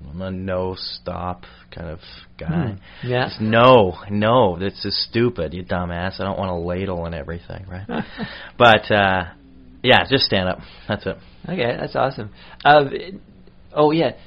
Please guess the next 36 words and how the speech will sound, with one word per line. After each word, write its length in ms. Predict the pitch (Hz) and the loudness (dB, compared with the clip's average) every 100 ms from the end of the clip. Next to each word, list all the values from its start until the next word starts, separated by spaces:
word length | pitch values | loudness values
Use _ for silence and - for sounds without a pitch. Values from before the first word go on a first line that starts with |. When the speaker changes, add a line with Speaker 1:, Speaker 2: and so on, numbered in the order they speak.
| - | -16
Speaker 2:
What 180 | - 208 | -4 -2
elementary 380 | 202 185 185 202 | -2 -4 -4 -8
school 300 | - 123 110 | -10 -6 -6
did 160 | 92 | -6
you 80 | 95 | -10
go 140 | 92 92 | -8 -10
to? 180 | - 90 | -10 -16
Just 180 | - | 4
Speaker 1:
Oakland's. 640 | 147 170 147 98 87 - - 165 | 8 8 6 2 0 -10 -12 -16
Speaker 2:
Oakland's 440 | 143 107 107 98 - - - | -14 -12 -10 -12 -14 -20 -16
elementary 320 | 95 95 - | -14 -14 -4
Speaker 1:
Right 100 | 127 123 | -2 -2
in 60 | |
Speaker 2:
school. 100 | - | 0
Speaker 1:
Fernwood, 380 | 117 135 151 90 82 - | 2 4 4 2 -2 -2
yeah. 320 | 117 135 101 | 0 0 -2
Speaker 2:
In 60 | 101 | -8
Fernwood. 260 | 95 92 - | -12 -10 -6
Okay. 300 | 110 87 - - - | -4 -6 -10 -20 -14
And 120 | - 127 | -4 -2
you 60 | |
went 140 | 120 120 | -2 -4
to, 60 | 107 | -8
to 320 | - 123 113 104 | -8 -4 -2 -4
Esquimalt? 480 | 98 123 107 85 - - - - | -2 -2 -2 -6 -10 -20 -12 -2
Speaker 1:
I 40 | |
went 100 | 110 | 0
to 60 | 110 | 0
Esquimalt 480 | 104 113 110 120 151 | -2 2 4 4 2
High, 360 | 120 110 165 151 | 4 4 2 0
that's 240 | 120 113 | -4 0
right. 240 | 117 120 151 - | 0 0 -2 -10
Speaker 2:
Okay. 180 | 95 - - - - - | -14 -14 -16 -20 -20 -6
Speaker 1:
And, 760 | 104 98 95 92 90 90 87 | -2 0 0 -2 -4 -6 -6
uh, 800 | 92 87 85 85 85 85 82 78 69 | -4 -2 -4 -6 -8 -10 -12 -14 -12
yeah, 260 | 90 120 | -6 -4